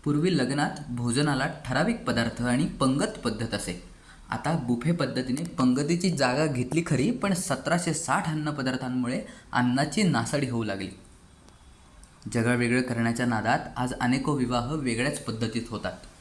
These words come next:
हवेत उंचावर लटकत कसे बरं विधी परिपूर्ण होत असतील? जमिनीवर राहण्याची आपली रीत सोडून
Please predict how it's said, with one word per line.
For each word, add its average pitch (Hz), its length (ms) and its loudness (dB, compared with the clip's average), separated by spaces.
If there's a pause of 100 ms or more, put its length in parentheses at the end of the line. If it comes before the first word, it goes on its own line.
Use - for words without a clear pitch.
(480)
हवेत 175 500 0
उंचावर 170 460 2
लटकत 175 520 0 (100)
कसे 196 200 2
बरं 220 200 2
विधी 180 240 4
परिपूर्ण 151 500 2
होत 131 200 0
असतील? 120 320 -2 (1000)
जमिनीवर 120 480 4
राहण्याची 113 480 -4
आपली 117 300 0
रीत 120 240 2
सोडून 127 360 0